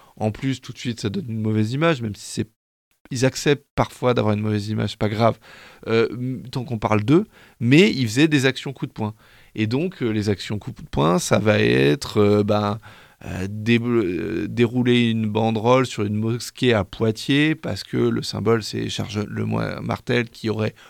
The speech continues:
bouté les Arabes hors de France en sept cent trente-quatre à Poitiers. Et l'histoire est beaucoup plus complexe que ça, mais c'est comme ça qu'elle est racontée. Euh, ça va être, euh,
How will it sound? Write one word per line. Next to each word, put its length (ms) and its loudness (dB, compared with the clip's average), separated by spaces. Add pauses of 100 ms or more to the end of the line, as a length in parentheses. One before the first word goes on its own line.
(160)
bouté 640 -2 (280)
les 220 -2
Arabes 420 2
hors 180 -4
de 100 -4
France 380 -8
en 40 -8
sept 220 -12
cent 80 -8
trente-quatre 460 -10
à 40 -10
Poitiers. 480 -4
Et 40 -2
l'histoire 420 -8
est 60 -8
beaucoup 240 -14
plus 120 -14
complexe 380 -10
que 100 -6
ça, 220 0 (400)
mais 200 6
c'est 160 -4
comme 140 -6
ça 140 -6
qu'elle 160 0
est 60 2
racontée. 640 0 (440)
Euh, 200 6
ça 260 6
va 160 8
être, 480 6
euh, 300 6